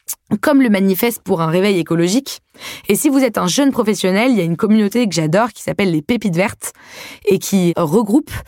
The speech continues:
euh, des étudiants, euh, entre eux, euh, pour, euh, réfléchir à des carrières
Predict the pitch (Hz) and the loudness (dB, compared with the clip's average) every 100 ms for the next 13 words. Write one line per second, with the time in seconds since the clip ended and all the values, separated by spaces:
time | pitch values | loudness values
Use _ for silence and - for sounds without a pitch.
0 | - - - 440 180 160 160 160 208 190 | -18 -20 -10 -2 0 2 0 2 2 0
1 | 196 190 175 226 247 190 165 165 - 180 | -2 -2 0 2 2 2 2 0 0 -2
2 | 170 - 247 240 165 151 - 254 226 175 | 0 0 2 2 0 -2 0 0 2 0
3 | 160 160 160 220 185 185 - 220 170 160 | -2 -2 -2 -2 -2 -2 -2 -2 0 -2
4 | - 277 220 220 254 208 | -2 -2 0 0 0 -4